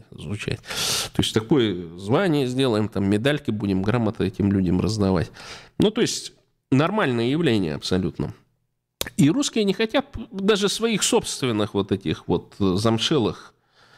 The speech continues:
бурятосов. Почему? Потому что неизбежно им придется вот, э, при таком количестве иметь своего какого-то авторитарного лидера,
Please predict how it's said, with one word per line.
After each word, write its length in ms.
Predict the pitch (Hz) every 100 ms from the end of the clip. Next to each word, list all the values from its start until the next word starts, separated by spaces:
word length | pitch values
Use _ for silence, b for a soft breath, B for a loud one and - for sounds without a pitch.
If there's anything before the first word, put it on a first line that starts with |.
| b
бурятосов. 640 | 117 123 135 156 311 - 151
Почему? 440 | - 113 156 120
Потому 340 | - - 127 175
что 180 | - 123
неизбежно 580 | 127 131 160 247 180
им 120 | 151 180
придется 480 | 113 104 156 -
вот, 240 | 120 120 -
э, 520 | 110 101 98 101 95 95
при 120 | -
таком 320 | 117 - 113
количестве 560 | - 190 220 - - 107
иметь 220 | 135 160
своего 300 | 117 110 135
какого-то 480 | - - 127 117 98
авторитарного 800 | - 107 107 - 127 117 110 113
лидера, 560 | 113 131 - - -